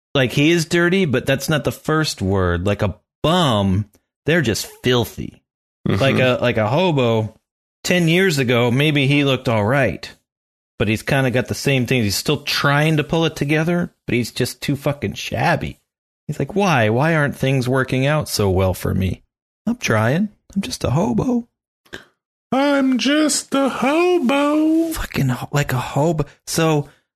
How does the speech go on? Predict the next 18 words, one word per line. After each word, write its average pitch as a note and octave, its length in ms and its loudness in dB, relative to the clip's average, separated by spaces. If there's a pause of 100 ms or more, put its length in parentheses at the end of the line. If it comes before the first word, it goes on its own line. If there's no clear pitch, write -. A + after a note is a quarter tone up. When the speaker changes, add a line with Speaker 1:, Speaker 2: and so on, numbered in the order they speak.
(600)
Speaker 1:
are C#3+ 120 2
you C#3+ 140 2
ready D#3+ 200 2
for D#3+ 140 0
my F3 300 2
Whitesnake F#3 680 -2
story? B2 600 -2
Or D#3+ 80 -2
should D3 160 -2
we C#3+ 80 2
save D3 100 2 (160)
Speaker 2:
Yeah, - 140 2
Speaker 1:
it A2+ 40 0
for C3 120 2
Speaker 2:
yeah, C3 80 2
yeah. C3 80 2
Speaker 1:
another A#2+ 180 2
time? A2 420 -2